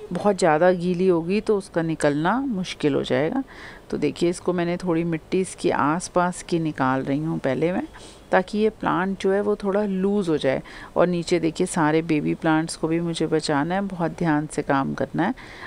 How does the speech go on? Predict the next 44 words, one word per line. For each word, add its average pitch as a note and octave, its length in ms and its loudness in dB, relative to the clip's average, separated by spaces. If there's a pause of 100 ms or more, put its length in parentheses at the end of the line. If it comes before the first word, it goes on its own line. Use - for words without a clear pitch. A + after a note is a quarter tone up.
(160)
अब F3+ 80 2
ये F#3+ 120 4
मिट्टी F3+ 420 -2
जब G3 200 4
लूज़ F#3 300 0
हो F3 60 0
जाएगी E3 360 2
तो G3+ 120 -2
मैं G3 160 -2
इसको, G3+ 200 -2
क्योंकि G3+ 320 -4
ये B3+ 80 4
प्लांट G#3+ 520 0
थोड़ा, A3+ 280 2 (460)
मतलब, G#3 420 2
अ, E3+ 720 2
इतना A3+ 300 2
है A3+ 240 4
कि A3 140 0
हम A3+ 120 2
इसको G#3 300 2
इस G3+ 180 0
तरह F#3+ 260 4
से F#3 160 0
भी G#3 120 0
खींच F#3+ 280 -4
के A3+ 160 4
निकाल E3 380 4
सकते - 260 -4
हैं। B3+ 80 2
मैं B3 140 2
बहुत F#3 280 4
हल्के F#3 400 4
हाथ G3+ 360 2
से F3+ 140 4
इसको F3 260 -2
खींच E3 340 -4
रही F3+ 100 2
हूँ, G#3+ 80 0
घुमा F#3+ 400 6
रही F3+ 180 4
हूँ E3 160 2
एक्चुअल D#3 400 -2
में, G#3+ 200 2